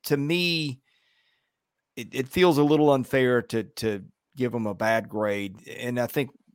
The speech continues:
Luke, what you, what you mentioned on, on health is fair. I, I, I sort of set that aside a little bit. Um,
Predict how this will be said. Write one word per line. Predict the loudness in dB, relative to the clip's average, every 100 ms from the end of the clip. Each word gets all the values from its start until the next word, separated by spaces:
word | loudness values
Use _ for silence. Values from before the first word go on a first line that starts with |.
| _
Luke, | -2 0 0
what | -4 -4 -2
you, | -2 -4 -10 _ _ _ _ _ _ _ _ _
what | -2 -2 -2
you | -4
mentioned | -4 -4 -4 -4
on, | -4 -6
on | -8 -4
health | -2 -2 -2
is | -10 -12
fair. | -4 -2 0 0
I, | 0
I, | -2 -2
I | -2
sort | -2 0 2 4
of | 2
set | 2 0 0
that | -2
aside | -2 -4 0 0 -2
a |
little | -6 -6 -4 -4
bit. | -6 -6 -6 -8 _ _ -12
Um, | -8 -6 -8